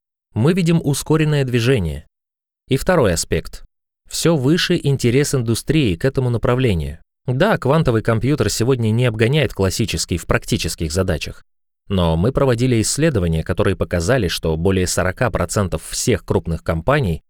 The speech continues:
уже опробовали квантовые вычисления для решения прототипов прикладных задач.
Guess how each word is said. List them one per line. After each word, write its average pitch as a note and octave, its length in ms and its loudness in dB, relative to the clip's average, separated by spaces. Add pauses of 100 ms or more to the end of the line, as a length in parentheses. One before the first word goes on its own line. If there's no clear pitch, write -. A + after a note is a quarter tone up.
(140)
уже G#2 340 2
опробовали C3 540 0
квантовые G#2 500 0
вычисления G2+ 600 -2
для F2+ 240 0
решения A#2 400 -2
прототипов - 560 -4
прикладных B2 560 0
задач. F#2 440 -2